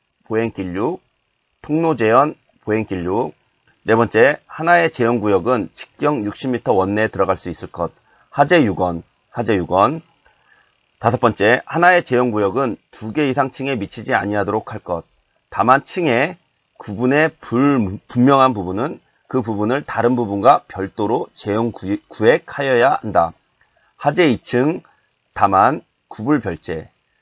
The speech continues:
하재 이 층, 다만 구불 별재. 어, 제가 이제 이 다만이란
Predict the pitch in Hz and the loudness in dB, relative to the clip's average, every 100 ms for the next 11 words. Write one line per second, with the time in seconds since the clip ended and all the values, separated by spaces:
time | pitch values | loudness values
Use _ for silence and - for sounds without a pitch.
0 | _ - 151 175 135 - - 113 151 - | _ -6 -2 2 0 0 -2 -2 -2 -6
1 | _ _ _ - 101 104 131 170 - 110 | _ _ _ -2 2 4 4 2 -10 -2
2 | 120 95 85 - 85 - _ _ _ - | -2 -2 -6 -6 -8 -8 _ _ _ -6
3 | 98 113 117 110 107 104 110 - 107 139 | -4 2 2 2 2 0 -2 -2 2 4
4 | 143 113 110 - | 4 4 4 0